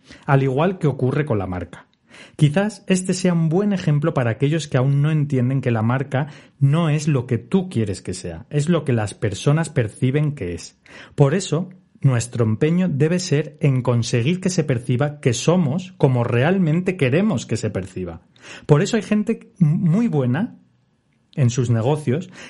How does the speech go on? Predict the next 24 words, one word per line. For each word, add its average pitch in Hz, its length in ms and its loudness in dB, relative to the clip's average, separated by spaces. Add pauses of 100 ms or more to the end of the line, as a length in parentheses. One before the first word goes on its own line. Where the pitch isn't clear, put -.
(100)
que 139 120 6
tienen 143 420 0
una 190 220 2
marca 135 380 0
sin 123 220 2
saberlo. 95 560 -4 (220)
Como 110 220 0
por 107 120 0
ejemplo, 123 480 0 (240)
el 110 280 0
típico 156 360 0
bar, 143 360 -2
pensar 139 480 2
en 139 100 2
el 120 160 0
típico 143 380 0
bar 135 120 2
donde 127 220 2
soléis 117 540 0
ir, 123 180 0
pero 107 320 0
bar 117 300 0
de 107 100 0
barrio, 113 640 0